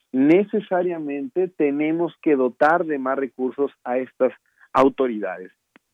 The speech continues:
No funcionan en automático. Yo creo que eso ha sido uno de los grandes errores de estas narrativas que han enarbolado tanto el presidente de la República como incluso los partidos de oposición.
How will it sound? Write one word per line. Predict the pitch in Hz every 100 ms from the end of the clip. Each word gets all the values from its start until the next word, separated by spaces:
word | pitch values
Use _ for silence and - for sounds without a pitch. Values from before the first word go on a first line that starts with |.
| _ _
No | - 180
funcionan | 190 208 160 190 180
en | 160
automático. | 143 - 131 143 143 - - 110
Yo | 127 156
creo | 175
que | 170
eso | 165 170
ha | -
sido | 160 160
uno | 160
de | 156
los | 139
grandes | 123 135 143 147
errores | 135 127 135 147 - _ _ _ -
de | 135
estas | 143 - 147
narrativas | 135 117 113 127 143 147
que | -
han | 131
enarbolado | 139 135 117 117 123 139
tanto | 127 110 117
el |
presidente | 104 104 127 135 135
de | 135 123
la | 117
República | 110 - 151 175 175
como | 139 120 113
incluso | 110 139 127
los | 123 117
partidos | 117 107 - 127
de | 123
oposición. | 117 117 110 123 185 120